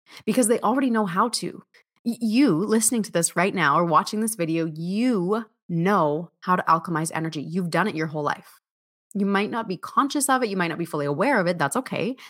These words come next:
That's something that I can help support you with. But the key thing is that you don't need me to fix you. Nobody needs to be fixed.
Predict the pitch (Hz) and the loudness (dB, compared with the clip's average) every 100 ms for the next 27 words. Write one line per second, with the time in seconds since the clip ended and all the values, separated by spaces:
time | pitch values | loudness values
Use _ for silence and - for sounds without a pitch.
0 | - 175 - 190 180 165 151 175 147 156 | -2 -2 0 0 0 0 -2 -4 -4 -2
1 | - 151 147 311 - 151 135 226 226 - | 0 -2 0 -2 -2 -2 -2 -4 -10 -20
2 | - - - - _ _ - 214 226 285 | -20 -20 -20 -20 _ _ -2 0 0 2
3 | 311 277 262 214 185 - 214 196 247 294 | 2 4 2 4 2 0 -2 0 2 2
4 | 269 202 240 165 202 254 262 214 180 - | 2 2 2 2 2 2 0 -2 -6 -4
5 | - 190 - - - 175 156 - 165 _ | -4 -4 -2 -4 -4 -6 -4 -6 -12 _
6 | _ _ - 190 262 269 269 277 233 226 | _ _ -4 2 4 4 4 2 2 0
7 | 220 - 180 202 - - - - - - | -2 -4 -4 -4 -6 -4 -4 -4 -4 -6
8 | - | -6